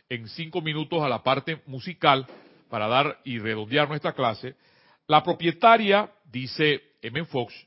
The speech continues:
de un elegante negocio de ropa en Londres, era la esposa de un oficinista que contrajo tuberculosis. Ella nunca había hecho negocios en su vida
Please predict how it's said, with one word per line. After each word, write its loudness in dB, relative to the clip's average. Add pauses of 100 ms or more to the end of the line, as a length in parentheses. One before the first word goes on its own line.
de -6
un -2
elegante 2
negocio 2
de 0
ropa -2 (500)
en -2
Londres, 0 (840)
era 8
la 4
esposa 0
de 0
un -2
oficinista -6
que -12
contrajo -4 (300)
tuberculosis. 0 (1400)
Ella 6
nunca -2
había 2
hecho 0
negocios 0
en -2
su -8
vida 0